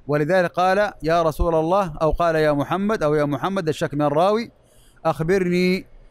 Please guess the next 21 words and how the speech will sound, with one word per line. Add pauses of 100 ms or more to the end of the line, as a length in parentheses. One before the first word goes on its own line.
(180)
بما
يقربني
من
الجنة
وما
يباعدني
من
النار". (1200)
وهذا
الأعرابي
عندما
سأل
النبي
صلى
الله
عليه
وآله
وسلم،
فإنه
لو
اكتفى